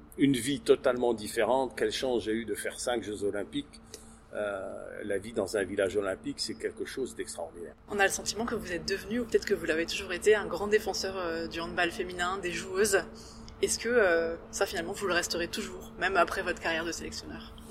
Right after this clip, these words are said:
Speaker 1: Ça, je ne sais pas. Je ne sais pas parce que, euh, j'essaye de, de me projeter dans, dans ma carrière, euh,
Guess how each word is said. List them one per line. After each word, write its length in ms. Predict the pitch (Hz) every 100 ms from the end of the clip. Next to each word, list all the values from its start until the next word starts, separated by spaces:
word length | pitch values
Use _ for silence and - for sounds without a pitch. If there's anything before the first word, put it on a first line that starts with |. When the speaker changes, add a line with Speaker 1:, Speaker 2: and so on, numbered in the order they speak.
| -
Speaker 1:
Ça, 200 | - 143
je 80 |
ne 80 | 139
sais 160 | - 135
pas. 260 | 107 95
Je 120 | 90 110
ne 60 |
sais 140 | 110 113
pas 200 | 139 127
parce 180 | 113
que, 100 | -
euh, 1300 | 117 104 101 92 - - - - - - 110 107 - - - - - - -
j'essaye 480 | 101 110 107 135 131
de, 300 | 110 107 104 104
de 60 | 123
me 100 | 117
projeter 520 | - 127 - 131 135
dans, 340 | 117 104 101 101
dans 140 | 101
ma 160 | 104 101
carrière, 680 | 120 95 110 113 98 90 90 - - - - - - - - - -
euh, 540 | 55 50 52 - -